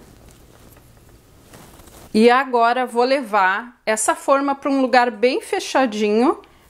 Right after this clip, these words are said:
pra esperar esse pão crescer. E já trago. Olha só, gente, o pão já cresceu.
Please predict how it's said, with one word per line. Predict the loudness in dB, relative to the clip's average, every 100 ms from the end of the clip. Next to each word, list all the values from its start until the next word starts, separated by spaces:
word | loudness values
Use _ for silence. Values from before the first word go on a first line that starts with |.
| 0
pra | 0 2
esperar | 0 -2 0 2 2 0
esse | -6 -10
pão | -4 -2 -2
crescer. | -4 -6 -4 -6 -4 -6 -8 _ _ _ _ _ 0
E | 2 2
já | 2 2 2
trago. | 0 0 0 -4 -14 -20 _ -20 -20 -10 0
Olha | 2 2 -2
só, | -4 -2 0 0 0
gente, | -6 -8 -2
o | -4
pão | 0 0 2 0
já | 2 2 0
cresceu. | -4 -4 -4 -2 0 0 0 -4